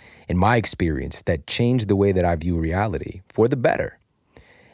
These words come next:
And I hope to deliver that for you as well. So this episode will provide a combination of motivation and tools that cultivate inspiration as well. I'm gonna start at the top with these six strategies. And number one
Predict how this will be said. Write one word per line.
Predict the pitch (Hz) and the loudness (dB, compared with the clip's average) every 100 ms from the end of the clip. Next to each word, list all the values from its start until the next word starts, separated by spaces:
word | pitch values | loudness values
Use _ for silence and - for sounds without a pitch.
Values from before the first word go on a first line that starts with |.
| _ - | _ 0
And | 110 110 104 95 | 2 4 2 2
I | 95 | 0
hope | 107 - | 0 0
to | 104 | -2
deliver | 98 92 87 80 | 0 0 0 -2
that | 85 71 | -2 -4
for | 87 | -6
you | 80 80 | -6 -6
as | 76 - | -8 -4
well. | 87 80 - - _ - - - - | -2 -2 -4 -10 _ -20 -20 -16 0
So | 101 | 2
this | 151 - | 4 4
episode | 165 156 - 127 | 2 2 2 2
will | 113 | 2
provide | 104 92 98 | 0 2 2
a | 87 | 0
combination | - 110 110 104 101 - | 0 0 2 2 0 -2
of | 80 | 0
motivation | 90 92 110 127 160 151 - _ _ - _ 101 | 0 2 0 0 -4 -6 -12 _ _ -20 _ -2
and | 95 | -2
tools | - 127 123 107 | 0 2 2 2
that | 90 | 0
cultivate | - 104 - 85 90 - | -2 -2 -2 -2 -2 -2
inspiration | 87 - 85 78 76 80 71 | -6 -4 -2 -2 -2 -6 -6
as | 82 82 | -6 -4
well. | 85 76 | -2 -2
I'm | 80 | 0
gonna | 117 | 0
start | 113 147 131 | 2 0 -2
at | |
the | - | -4
top | - - - _ _ - - - - _ | -2 -2 -4 _ _ -20 -20 -20 -20 _
with | 101 | -2
these | 95 101 | 2 0
six | - 147 - | 0 0 -2
strategies. | - 120 131 107 80 76 | 0 2 2 2 -2 -4
And | 80 80 | -4 0
number | 104 123 | 2 4
one | 117 113 156 208 | 4 4 4 2